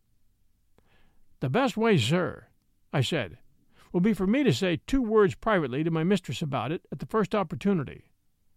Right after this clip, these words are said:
My lady has a very friendly interest in Rosanna, and the girl may only have been forward and foolish after all. When there's a mess of any kind in a house, sir,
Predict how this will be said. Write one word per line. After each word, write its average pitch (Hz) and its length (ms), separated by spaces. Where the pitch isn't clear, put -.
My 143 140
lady 262 260
has 208 140
a 165 60
very 226 200
friendly 233 360
interest 196 380
in 147 100
Rosanna, 127 500
and 135 100
the 131 80
girl 226 280
may 208 160
only 254 260
have 143 100
been 160 160
forward 208 400
and 214 220
foolish 175 400
after 185 320
all. 78 340
When 143 120
there's 151 140
a 165 80
mess 240 240
of 180 180
any 269 200
kind 226 360
in 170 80
a 131 80
house, 185 300
sir, 98 420